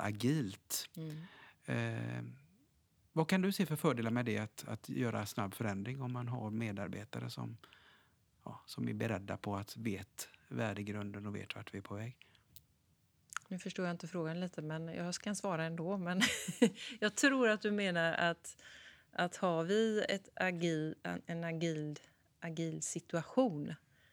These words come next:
Speaker 2: så är kanske det här ännu viktigare. Eh, att det sitter i, i D N A och ryggmärgen för att kunna agera snabbt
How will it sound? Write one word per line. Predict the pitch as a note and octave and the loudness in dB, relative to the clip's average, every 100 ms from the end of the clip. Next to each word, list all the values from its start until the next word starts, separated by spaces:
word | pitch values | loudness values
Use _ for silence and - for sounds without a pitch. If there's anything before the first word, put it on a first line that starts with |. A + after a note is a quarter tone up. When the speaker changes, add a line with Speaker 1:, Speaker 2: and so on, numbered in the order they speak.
| _ - | _ -12
Speaker 2:
så | - E3 | -6 -4
är | - E3 D#3+ | 0 0 -2
kanske | - D#3+ - | -6 -6 -4
det | D#3+ | -2
här | D#3 D#3 - | -2 -4 -4
ännu | F#3 E3+ E3 | -2 0 6
viktigare. | A3 C4+ - - - - D#3 - _ _ _ _ _ _ - | 6 6 2 0 0 -2 -2 -8 _ _ _ _ _ _ -6
Eh, | E3+ D#3+ | -4 0
att | E3+ - | -2 0
det | E3 | 0
sitter | - - - D#3 | 0 -2 -2 -2
i, | - D3+ D3+ D3+ D#3 | 0 0 0 0 -2
i | D3 D3 | -2 0
D | D#3 | 0
N | D3+ D#3 | 0 -2
A | C#3+ D3 D3 | -4 -6 -6
och | D#3 | -2
ryggmärgen | D#3+ D3+ D3+ D3 D3 D3 D3+ | 0 0 -2 -2 -2 -4 -4
för | - F#3+ D#3 D3 | 0 2 2 0
att | D3 - | -4 0
kunna | - F#3 D#3 D3 D#3+ G#3+ A3 - | 2 2 0 -2 2 2 2 -2
agera | F#3+ F3 F3+ E3 D#3 F3+ A#3 | -2 2 2 2 2 2 4
snabbt | - A3 F3 - - - - | 4 4 0 -4 -14 -6 -6